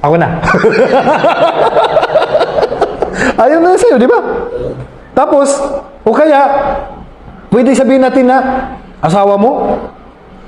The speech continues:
o namanhikan ka na, pwedeng namanhi-, namanhikan ka na. At gusto ko yung pit-, babaeng gusto mong pakasalan. Pero hindi ako pwedeng pumasok kasi nga, naka-engage na kayo.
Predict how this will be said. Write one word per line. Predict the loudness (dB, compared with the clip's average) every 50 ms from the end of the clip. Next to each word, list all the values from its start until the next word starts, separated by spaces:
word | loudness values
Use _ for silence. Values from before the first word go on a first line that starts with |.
| -20 -20 -6
o | -2 0 2 2 2 2 2 2
namanhikan | 2 2 2 2 2 2 2 2 2 0 0 0
ka | 0
na, | 0 2
pwedeng | 2 2 2 2 2
namanhi-, | 2 2 2 2 4 2 2 2
namanhikan | 2 2 2 4 2 2 2 2 0 2 2
ka | 2
na. | 0 0 0 -4 -6 -10 -14 -18 -20 -20 -20 -20 -20 -20 -20 -20 -8 -4
At | -4 -4 -2 0 0
gusto | 2 2 2 0 0 0
ko | 2 2
yung | 2 2 2 2 0 0 0 -2
pit-, | -2 -2 -6 -12 -16 -20 -20 -20 -6
babaeng | -2 0 2 2 2 2 2 2 2 2 2 2 2
gusto | 0 2 2
mong | 2 2 2 2
pakasalan. | 0 0 0 0 0 0 0 -2 -2 -6 -10 -4
Pero | 0 0 2 2
hindi | 2 2 2
ako | 2 2 0
pwedeng | 0 0 2 2 2 0 0 -2 -4 -8 -10 -12 -12 -12 -12 -14 -12 -14 -16 -18 -18 -20 -20 -20 -20 -20 -20 -20 -20 -20 -20 -20 -20 -20 -20 -20 -18 -18 -20 -20 -20 -8 -4
pumasok | -2 0 0 0 0 0 0 0 0 0 -4 -8 -10 -8 -4
kasi | -4 -2 0 0 0 2
nga, | 2 2 2
naka-engage | 0 2 2 2 2 2 0 0 0 -2
na | -2 0 0
kayo. | 0 0 -2